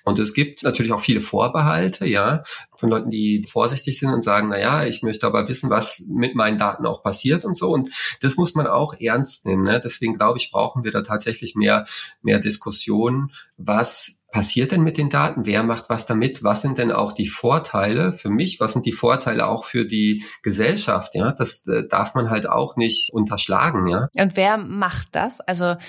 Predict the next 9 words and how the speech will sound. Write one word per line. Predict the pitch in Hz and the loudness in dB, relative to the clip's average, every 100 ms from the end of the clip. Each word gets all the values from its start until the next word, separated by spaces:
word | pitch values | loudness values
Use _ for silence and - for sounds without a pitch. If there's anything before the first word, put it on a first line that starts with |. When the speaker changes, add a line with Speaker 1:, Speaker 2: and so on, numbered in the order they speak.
| - | -10
Speaker 2:
ich | 190 - | -6 -2
frag | 214 220 | -2 0
mich | 208 | -2
immer, | 190 190 175 | 0 -2 -2
wer | 175 202 226 - | 2 2 2 -2
eigentlich | 185 180 | -6 -6
diesen | 165 160 165 | -6 -8 -4
Aufklärungsauftrag | - 190 - - 175 165 156 160 - - - - 170 - - 123 - | 0 0 -2 -4 -2 0 -2 0 2 2 0 -2 0 0 -4 -8 -10
hat. | 123 - | -10 -10